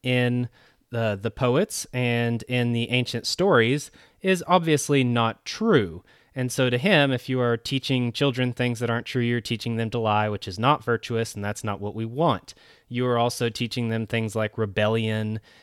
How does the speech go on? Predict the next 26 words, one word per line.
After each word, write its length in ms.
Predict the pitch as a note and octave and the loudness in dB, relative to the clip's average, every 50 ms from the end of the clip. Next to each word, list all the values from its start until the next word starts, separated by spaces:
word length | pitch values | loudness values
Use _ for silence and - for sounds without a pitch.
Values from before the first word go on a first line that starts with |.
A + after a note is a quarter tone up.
| _ - | _ -12
and 340 | G#2+ G#2+ G#2+ G#2+ G#2+ G#2+ G#2+ | -6 -4 -2 -2 -2 -2 -2
a 40 | G#2+ | -2
lot 180 | G#2+ G#2+ G#2+ A2 | 0 0 0 0
of 100 | G#2 G#2 | -2 -2
these 180 | A2 G#2+ G2 - | -6 -6 -6 -6
other 240 | - A2+ G#2+ A2 G#2 | -6 -4 -4 -4 -4
concepts 580 | - - - A#2 A2 A2 - - A#2+ A2 - - | -4 -4 -2 -2 -2 -2 -2 -2 -4 -4 -4 -8
that 140 | - - - | -14 -14 -8
come 180 | - A2 A#2 - - | -8 -8 -6 -2 4
out 180 | F3+ F#3 F3 | 4 6 6
of 140 | F3 E3+ D#3+ | 6 4 2
these 160 | F3 F3 E3+ | 2 0 0
stories, 560 | - - - E3+ E3+ E3 E3 E3 D#3+ D3+ - B2 | -2 -4 -4 -2 0 2 2 2 2 0 -2 -2
and 160 | A#2+ A#2+ A2 | -4 -2 -2
he 140 | A#2+ A#2+ A2 | -2 -2 -2
did 180 | A#2 A2+ G#2 | -2 -4 -2
not 220 | A2 G#2+ G#2+ G#2 - | -2 -2 -2 -2 -2
want 240 | G#2+ A2 G#2+ G#2 | -4 -4 -4 -4
society 580 | - - A2+ - - A2+ G#2+ G#2+ G#2 G#2+ G#2 F2+ | -6 -8 -8 -4 0 0 0 0 0 -2 -4 -6
infected 560 | G#2 A2 - - - C3+ - - - G#2 F#2+ | -8 -10 -10 -4 -4 -4 -4 -4 -8 -8 -6
by 160 | F#2+ G2 F#2+ | -4 -6 -4
those 260 | F#2+ G2 F#2+ F#2+ - - | -4 -4 -6 -6 -8 -8
things. 320 | - G2 F2 E2+ E2+ - | -10 -10 -10 -10 -14 -14
So 320 | - - A2+ G#2 G2+ G2+ - _ - - - - _ _ | -8 -4 -2 -2 -2 -4 -6 _ -20 -20 -20 -20 _ _
he 220 | - G#3 G#3 G#3 | -4 -2 0 2
was, 460 | F#3+ F3+ E3+ E3 D#3 C#3+ - - - | 4 4 4 4 2 0 -4 -8 -10